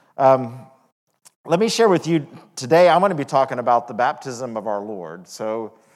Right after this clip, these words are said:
those of you who've kind of grown up in more liturgical traditions know that the Christian year is divided up into different seasons. And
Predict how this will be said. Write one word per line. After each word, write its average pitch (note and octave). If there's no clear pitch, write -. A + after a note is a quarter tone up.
those E3
of F3
you D#3+
who've C#3+
kind C#3
of A2+
grown C3
up C3
in A#2+
more C#3+
liturgical C3+
traditions B2
know C3+
that B2+
the B2
Christian D#3
year C3
is A#2
divided A2+
up G#2+
into G#2+
different A2
seasons. G2+
And B2+